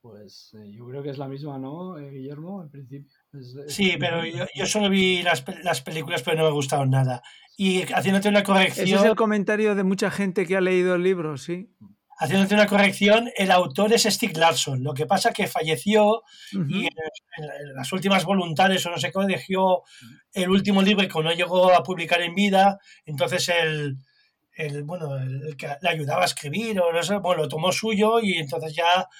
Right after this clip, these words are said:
Speaker 2: lo presentó a nombre de David Lagerfeld.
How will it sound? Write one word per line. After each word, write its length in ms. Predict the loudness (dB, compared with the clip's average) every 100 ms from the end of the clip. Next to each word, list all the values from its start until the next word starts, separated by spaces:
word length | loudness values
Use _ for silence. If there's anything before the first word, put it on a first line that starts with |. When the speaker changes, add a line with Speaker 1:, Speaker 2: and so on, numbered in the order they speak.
| -20 -20 -2
Speaker 2:
lo 160 | -2
presentó 880 | -2 -4 -2 4 6 8 6 4 -2 _ -20 0
a 120 | 2
nombre 880 | 2 2 2 4 4 4 0 -4 -6 _
de 140 | -6
David 460 | -2 -2 -2 -4 2
Lagerfeld. 500 | 2 2 -4 -6